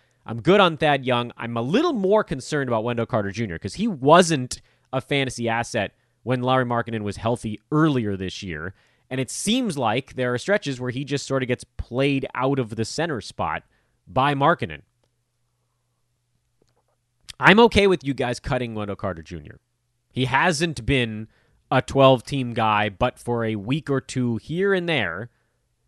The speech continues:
so far this season. And overall, he's number one thirty-three. But similar ranking to Daniel Theis.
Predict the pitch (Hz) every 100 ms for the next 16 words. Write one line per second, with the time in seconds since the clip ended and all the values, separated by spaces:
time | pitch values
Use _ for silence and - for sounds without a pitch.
0 | _ _ - 156 143 139 127 117 113 -
1 | 98 90 90 123 165 180 196 196 196 190
2 | 190 190 190 190 185 180 190 160 - _
3 | _ _ _ _ _ _ _ _ _ _
4 | _ _ _ _ _ _ _ _ _ _
5 | _ _ _ _ 262 254 208 _ _ _
6 | _ _ _ - - 269 254 208 180 160
7 | 170 165 160 151 160 160 208 - - -